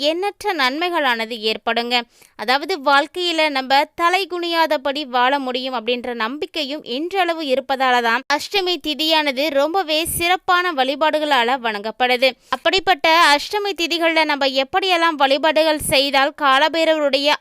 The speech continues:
அருள் நமக்கு கிடைக்கும் அப்படின்றத பத்தி தான் இந்த பதிவுல நம்ம தெளிவா தெரிஞ்சுக்க போறோம். வீடியோக்குள்ள போறதுக்கு முன்னாடி நீங்க இப்பதான் நம்மளுடைய சேனலை ஃபர்ஸ்ட் டைம் பாக்குறீங்க அப்படின்னா மறக்காம சேனலை சப்ஸ்கிரைப் பண்ணிக்கோங்க. கூடவே பக்கத்துல இருக்கிற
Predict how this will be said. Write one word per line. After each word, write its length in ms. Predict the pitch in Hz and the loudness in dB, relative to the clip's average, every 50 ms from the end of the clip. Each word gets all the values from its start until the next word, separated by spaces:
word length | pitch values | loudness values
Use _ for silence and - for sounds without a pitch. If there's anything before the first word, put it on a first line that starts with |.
| - 269 | 2 0
அருள் 200 | 302 359 403 392 392 | 2 0 0 -2 -2
நமக்கு 260 | 330 302 285 - 294 247 269 | -4 -4 -6 -8 -8 -6 -4
கிடைக்கும் 340 | 254 254 262 277 277 269 254 | -4 -4 -4 -4 -4 -6 -4
அப்படின்றத 380 | 240 247 247 247 254 262 262 254 226 254 | -4 -4 -4 -4 -2 -2 -4 -2 -2 -4
பத்தி 180 | 247 233 269 254 254 | -4 -4 -4 -2 -2
தான் 160 | 262 294 - - 311 | -2 -2 -4 -6 -8
இந்த 160 | 330 339 403 - 330 | -6 -8 -4 -4 -4
பதிவுல 320 | 294 262 285 269 269 254 240 | -2 -2 -4 -4 -4 -4 -4
நம்ம 140 | 240 247 254 - - 302 | -4 -4 -4 -4 -4 -4
தெளிவா 280 | 294 320 320 302 302 302 - 269 | -4 -2 -4 -4 -6 -4 -6 -6
தெரிஞ்சுக்க 380 | 226 220 214 208 233 - 233 220 - | -8 -8 -10 -10 -10 -10 -8 -4 0
போறோம். 280 | 262 269 277 269 240 - _ _ _ _ _ _ - 247 | 2 2 2 2 0 -4 _ _ _ _ _ _ -10 -8
வீடியோக்குள்ள 380 | 269 302 370 415 403 415 370 359 370 359 | -6 -4 -2 -2 0 0 0 0 0 0
போறதுக்கு 340 | 349 339 349 349 339 - 320 294 | 0 0 0 -4 -8 -6 -6 -6
முன்னாடி 360 | 302 311 339 381 381 349 359 370 330 294 | -4 -4 -2 -2 -2 -2 -2 -4 -4 -6
நீங்க 160 | 269 240 226 214 | -4 -4 -4 -4
இப்பதான் 280 | 214 - 254 247 277 277 | -4 -4 -2 -2 -2 -2
நம்மளுடைய 300 | 285 277 277 269 285 277 277 226 - | -2 -4 -4 -2 -2 -2 -4 -4 -4
சேனலை 320 | 302 302 294 294 285 285 285 277 | -2 -2 -2 0 2 2 0 2
ஃபர்ஸ்ட் 320 | - 311 311 339 - - 359 | 0 0 0 0 -2 -4 -6
டைம் 160 | 349 349 320 - | -8 -6 -4 -2
பாக்குறீங்க 340 | 311 294 - 302 294 285 302 294 | -2 -2 -2 -4 -6 -4 -4 -4
அப்படின்னா 280 | 277 247 285 277 277 294 349 370 311 277 | -4 -4 -4 -4 -2 -4 -4 -4 -4 -2
மறக்காம 500 | 294 330 415 427 - 349 311 294 294 302 - - | -2 -2 -2 -2 -2 -2 -2 -2 -2 -6 -6 -4
சேனலை 320 | 285 262 254 254 254 254 262 254 - | -4 -2 -2 0 0 0 0 0 -4
சப்ஸ்கிரைப் 580 | 277 262 - - - 269 247 240 240 269 285 - | -8 -10 -10 -8 -4 0 0 0 0 0 -2 -4
பண்ணிக்கோங்க. 440 | 294 262 262 254 - 269 269 269 277 320 359 _ _ _ _ _ _ - | -4 -4 -4 -4 -6 -6 -4 -2 -4 -4 -6 _ _ _ _ _ _ -6
கூடவே 280 | 359 381 403 392 427 453 494 - | -4 -2 -2 0 -2 -2 -2 -2
பக்கத்துல 400 | 311 285 - 330 311 - 330 311 294 285 | -4 -4 -4 -6 -6 -4 -4 -2 -2 -2
இருக்கிற 240 | 262 262 262 262 | -4 -2 -2 -4